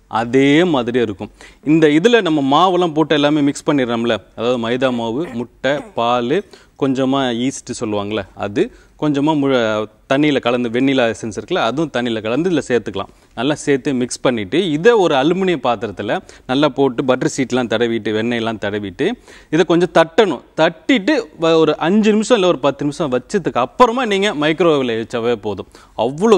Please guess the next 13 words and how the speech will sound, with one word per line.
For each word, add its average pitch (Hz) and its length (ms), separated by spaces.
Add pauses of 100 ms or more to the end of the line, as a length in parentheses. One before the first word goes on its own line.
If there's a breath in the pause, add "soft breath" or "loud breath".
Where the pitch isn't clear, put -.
சூப்பரா 143 280
இருக்கும். 123 280 (200 soft breath)
கண்டிப்பா 208 540
ட்ரை 160 220
பண்ணி 151 240
பாருங்க. 135 280
இந்த 127 160
இப்ப 120 200
நான் 110 120
சொன்ன 120 220
அந்த 104 140 (100)
டிப்ஸ் - 140
எல்லாம் 127 300